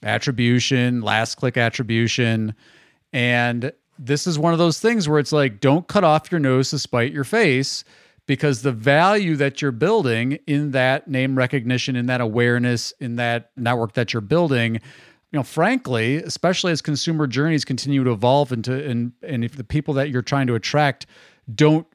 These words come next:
take that linear path, this is where there's tremendous value for you. But as Conrad mentioned, it takes time, doesn't happen overnight,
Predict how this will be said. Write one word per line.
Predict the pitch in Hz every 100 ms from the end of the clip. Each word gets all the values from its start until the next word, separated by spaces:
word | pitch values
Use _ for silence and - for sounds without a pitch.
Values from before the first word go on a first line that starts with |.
| _ _
take | - 175 -
that | 139 143
linear | 147 147 135
path, | - 185 185 120 127 - - _ _ _
this | 165 165
is | 170
where | 151
there's | 151 127
tremendous | - 131 131 139 139 117
value | 120 123 123 110
for | 113 104
you. | 104 101 101 95 - - _ _ -
But | 151
as |
Conrad | - 170 143
mentioned, | 151 127 104
it |
takes | - 147 -
time, | 139 127 127 120 - _
doesn't | - 131
happen | 127 127 135
overnight, | 123 123 117 113 110